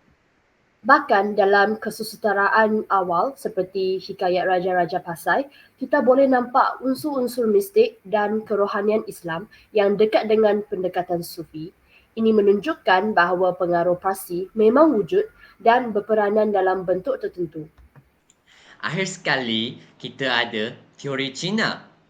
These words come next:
Speaker 2: Teori ini agak kurang popular, tapi masih dikemukakan oleh sesetengah sarjana. Ia menyatakan bahawa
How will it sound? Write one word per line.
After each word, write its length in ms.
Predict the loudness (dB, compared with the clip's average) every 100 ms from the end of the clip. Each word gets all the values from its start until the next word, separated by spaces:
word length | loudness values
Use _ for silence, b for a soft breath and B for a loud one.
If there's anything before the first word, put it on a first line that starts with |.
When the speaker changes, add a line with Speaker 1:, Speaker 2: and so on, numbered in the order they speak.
| _ _ _
Speaker 2:
Teori 400 | -4 -4 -4 -4
ini 360 | -4 -6 -8 -16 _
agak 360 | -4 -2 -4 -6
kurang 240 | -6 -6
popular, 640 | -4 -8 -6 -6 -6 -10 -18 _ b b -10
tapi 320 | -8 -8 -8
masih 240 | -6 -6
dikemukakan 880 | -6 -6 -6 -6 -10 -6 -6 -6 -6
oleh 200 | -8 -8
sesetengah 640 | -10 -12 -12 -10 -2 0 0
sarjana. 720 | -2 0 0 -2 -4 -10 -16 _ _ _ b b b
Ia 160 | -6 -4
menyatakan 680 | -4 -4 -6 -8 -4 -4 -4
bahawa 840 | -6 -4 -4 -4 -8 -10 -10 -12